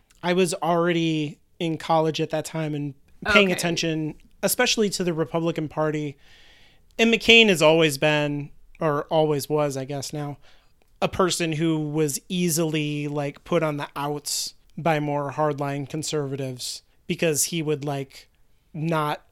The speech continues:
Speaker 1: hate Democrats, <laughs> basically.
Speaker 2: He was basically, like, a kind of Fran Schaefer kind of guy.
Speaker 1: He was a moderate, and,
Speaker 2: Yeah.
Speaker 1: um,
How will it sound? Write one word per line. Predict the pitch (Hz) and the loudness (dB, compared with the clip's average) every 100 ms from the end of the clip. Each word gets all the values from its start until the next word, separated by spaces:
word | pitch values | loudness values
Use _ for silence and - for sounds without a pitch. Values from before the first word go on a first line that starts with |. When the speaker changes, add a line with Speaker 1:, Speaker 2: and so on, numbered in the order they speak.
| - - - - _ | -20 -20 -20 -20 _
Speaker 1:
hate | - - 175 139 - | -12 -4 -2 -2 -4
Democrats, | 156 151 143 - 131 - - - - | -4 -4 -4 -8 -10 -10 -8 -8 -10
<laughs> | - - - | -12 -12 -6
basically. | 180 - - 165 - 415 - - - - - 233 | -6 -4 -6 -6 -8 -12 -12 -16 -16 -14 0 0
Speaker 2:
He | - 381 | 6 8
was | 508 523 | 8 6
basically, | 381 453 466 494 403 392 | 2 2 2 0 2 2
like, | 359 311 302 302 | 4 4 2 0
a | 302 | -8
kind | 330 294 285 | 0 0 2
of | 277 277 277 - - | 0 -2 -4 -18 -20
Fran | - 269 254 262 | -4 0 0 -2
Schaefer | 277 247 254 269 233 226 220 220 226 | -4 -4 -4 -4 -4 -2 -2 -4 -6
kind | - 233 | -8 -8
of | 233 | -2
guy. | 262 220 165 175 190 _ _ _ _ _ _ - | 0 0 -2 -6 -12 _ _ _ _ _ _ -8
Speaker 1:
He | - | -2
was | 247 220 | 2 2
a | |
moderate, | 220 202 247 175 139 131 - 233 | 4 6 6 6 4 2 -4 -4
and, | 170 160 156 | -2 0 0
Speaker 2:
Yeah. | 151 139 | 0 0
Speaker 1:
um, | 135 135 | -4 -6